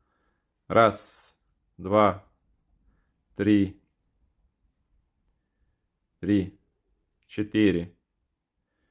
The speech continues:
пять. И продеваем вот сюда вот.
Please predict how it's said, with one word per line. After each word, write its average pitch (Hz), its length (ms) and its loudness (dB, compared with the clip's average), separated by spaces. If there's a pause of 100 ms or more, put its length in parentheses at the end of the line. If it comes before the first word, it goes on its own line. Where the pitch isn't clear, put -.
(440)
пять. 160 400 2 (1600)
И 175 240 4
продеваем 147 640 4 (1800)
вот 117 260 0
сюда 87 280 -4
вот. 85 220 -6